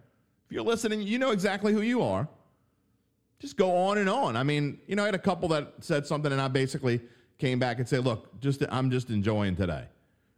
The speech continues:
And then they stopped. I had one that kept coming, "Oh, I'm not."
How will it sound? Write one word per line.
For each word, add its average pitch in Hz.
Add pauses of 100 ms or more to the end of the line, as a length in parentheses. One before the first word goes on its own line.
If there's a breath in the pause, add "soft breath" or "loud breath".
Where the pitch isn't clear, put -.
And 110
then 117
they 101
stopped. 87
I 135
had 196
one 190
that 160
kept 165
coming, 135
"Oh, 95 (640 soft breath)
I'm 123
not." 117